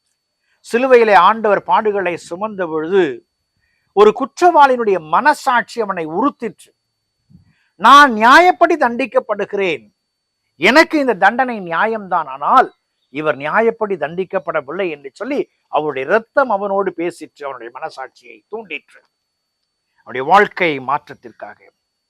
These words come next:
மூன்றாவதாக, இரத்தம் என்ன செய்கிறது என்று சொன்னால், it's forgive us.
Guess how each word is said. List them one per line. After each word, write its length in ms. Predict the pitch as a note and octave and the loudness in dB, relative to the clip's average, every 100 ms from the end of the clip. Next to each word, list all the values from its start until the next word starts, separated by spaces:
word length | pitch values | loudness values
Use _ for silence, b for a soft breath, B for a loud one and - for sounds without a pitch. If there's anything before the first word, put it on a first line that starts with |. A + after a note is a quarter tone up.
| _ _ _ _ - | _ _ _ _ -8
மூன்றாவதாக, 1040 | G3+ G4+ G#4+ G4 D#4 B3 A3+ F#3+ F3 - G3 C#3+ E3+ B3+ _ _ _ _ _ _ | 0 0 0 0 2 2 -2 -2 -2 -2 -2 -2 -4 -8 _ _ _ _ _ _
இரத்தம் 500 | - G3+ D#4+ - G#4+ | -2 2 2 2 0
என்ன 260 | F#4 D4 F4+ | 2 2 0
செய்கிறது 440 | - C4+ B3+ B3 | 0 0 2 0
என்று 220 | A3+ G#3 - | 0 -4 -6
சொன்னால், 480 | A3+ G#3 G3 D4+ _ _ _ _ | -4 0 0 -2 _ _ _ _
it's 580 | G#3 G#3 E3+ - - - _ _ _ _ | -8 -8 -8 -20 -20 -20 _ _ _ _
forgive 520 | D#4 F4 F4 D#4+ A3 _ _ _ - | 2 4 6 4 0 _ _ _ -10
us. 460 | D3+ - - _ | -10 -12 -20 _